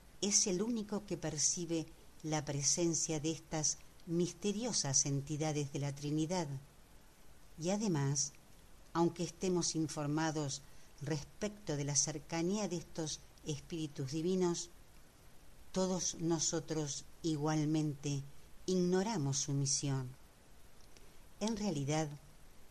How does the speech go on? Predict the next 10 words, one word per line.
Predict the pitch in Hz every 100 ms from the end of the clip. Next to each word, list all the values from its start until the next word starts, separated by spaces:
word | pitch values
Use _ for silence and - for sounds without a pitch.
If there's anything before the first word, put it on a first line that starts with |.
| -
no | 175 240
sabemos | 247 226 180 160 139 135
si | - 175
observan | 170 170 - 269 254 214
lo | 156 147
que | 139
hacemos | 139 - 190 185 170 - - - - -
por | 156 139
simple | 139 - 240 220 - 139
interés | 139 139 139 175 226 226 -